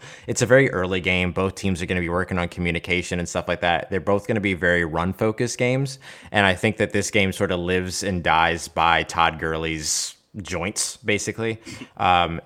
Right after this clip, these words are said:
and the Saints' run defense. And the Saints are gonna struggle on run defense probably for the first quarter of the season or so until they get their communication down on the defensive line where Sheldon Rankin's not there. But with Malcolm Brown, Mario Edwards, they've got pretty good role players there that are gonna be able to do more than just play a role, but that are gonna be able to step in and make a difference.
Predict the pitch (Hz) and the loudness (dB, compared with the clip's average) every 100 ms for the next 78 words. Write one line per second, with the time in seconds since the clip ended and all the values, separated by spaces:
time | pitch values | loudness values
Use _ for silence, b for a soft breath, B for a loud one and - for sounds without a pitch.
0 | - 107 95 90 87 90 - 98 85 85 | -4 0 2 0 -2 -4 -2 -2 -2 -4
1 | 82 73 - 71 67 92 92 127 135 156 | -4 -6 -6 -8 -6 -4 0 2 6 4
2 | 160 - 151 147 151 151 139 135 127 120 | 4 4 4 6 6 6 4 2 0 0
3 | 131 - 120 113 131 135 131 131 131 123 | -2 2 4 6 4 2 2 4 0 0
4 | - 127 120 123 120 107 120 107 117 110 | 0 2 4 4 2 -2 -2 0 2 2
5 | - 113 113 107 107 107 104 101 107 101 | 2 4 4 2 0 0 -2 -2 0 0
6 | 95 98 95 107 104 104 104 92 98 98 | 2 2 2 2 4 4 0 -2 -4 -6
7 | 92 92 92 92 - 95 87 87 85 90 | -4 -2 0 -2 -2 -2 0 -2 -4 -6
8 | 85 80 - 85 85 - B B - 143 | -4 -4 -2 0 -2 -6 B B 4 4
9 | 139 139 135 120 117 120 107 101 101 101 | 4 0 4 4 4 2 2 4 2 2
10 | 95 98 85 90 90 85 92 90 92 - | 0 0 0 -2 -2 -2 -4 -2 -2 -2
11 | 104 95 80 87 85 90 87 85 - 87 | -4 -2 0 0 0 -2 -2 -2 0 0
12 | 85 85 82 85 85 82 87 85 87 85 | 2 -2 -2 -2 -2 -4 -4 -2 -2 -2
13 | 85 80 - 90 82 87 85 78 - 90 | -6 -8 -4 -2 0 2 2 0 -4 -2
14 | 67 85 82 85 85 80 - 85 82 80 | 0 0 0 -2 -2 -4 -6 -4 -4 -4
15 | 78 78 78 76 73 73 71 | -2 -2 -2 -6 -6 -6 -10